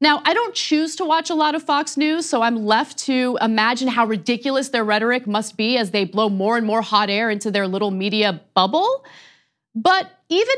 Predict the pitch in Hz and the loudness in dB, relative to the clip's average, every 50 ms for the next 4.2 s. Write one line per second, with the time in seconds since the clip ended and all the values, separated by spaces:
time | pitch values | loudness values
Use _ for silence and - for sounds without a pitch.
0 | 508 466 440 415 392 359 320 302 320 349 381 370 349 - 370 330 339 330 294 320 | 0 0 0 0 0 2 2 2 2 2 0 -2 -4 -4 -2 -2 0 0 0 0
1 | 311 330 330 330 - 247 240 214 214 - - 359 359 349 349 302 285 262 254 262 | -2 -2 -2 -2 -2 0 0 -2 0 0 -2 -2 -2 -2 -2 0 0 2 2 2
2 | 269 262 247 240 233 - 190 226 233 214 - - 262 233 - - - - 269 277 | 0 0 -2 -2 -2 -2 -2 -2 -2 -2 -2 -2 -2 -4 -4 -4 -2 2 2 2
3 | 285 269 247 220 185 190 180 220 226 226 196 175 - 185 120 85 - - - - | 2 2 0 -2 -2 0 2 2 2 2 0 -2 -2 -2 -2 -2 -4 -8 -14 -18
4 | - - - | -18 -20 -20